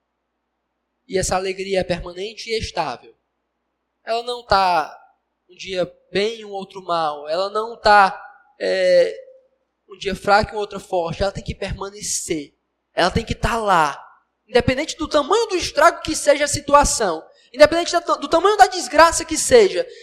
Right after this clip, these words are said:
Independente do tamanho da perda que for.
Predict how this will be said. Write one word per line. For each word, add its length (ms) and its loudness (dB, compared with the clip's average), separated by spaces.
Independente 480 4
do 80 -20
tamanho 600 4
da 140 8
perda 480 6
que 160 -2
for. 400 6